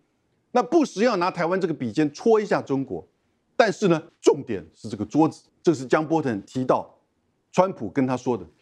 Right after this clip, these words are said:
因此，我们会担心台湾是不是有这样子的一个命运，不时的变成抗中的笔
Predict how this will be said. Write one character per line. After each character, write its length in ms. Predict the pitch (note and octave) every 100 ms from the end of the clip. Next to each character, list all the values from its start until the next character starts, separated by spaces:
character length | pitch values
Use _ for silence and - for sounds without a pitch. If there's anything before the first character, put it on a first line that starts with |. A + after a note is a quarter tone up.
| _
因 180 | C4+ C#4+
此， 380 | A#3 E3 C3+ - _
我 120 | D#3+
们 100 | F#3
会 240 | A#3 A#3+ F3 - -
担 180 | F#3+
心 300 | F#3 F#3+ F#3+ F#3 _ _ _ _ _ -
台 160 | F#3+
湾 180 | A3 B3
是 180 | A#3+ B3+
不 120 | G3
是 440 | F#3 G3+ F3 - - -
有 160 | C#3
这 120 | B2 A3+
样 160 | D3+
子 140 | - A#2+
的 60 |
一 80 | C3+
个 120 | C#3+
命 220 | D3 E3+
运， 260 | C3 B2+ F2 _ _ _ _ _ -
不 160 | B3
时 240 | G3+ - D#3
的 120 | E3
变 260 | - D#3
成 320 | C3+ G#2+ A2+ C3+ _ _ _ -
抗 360 | - D#3 A2+
中 280 | G#2 D3+ C3+
的 80 | A#2+
笔 300 | F#2 - F2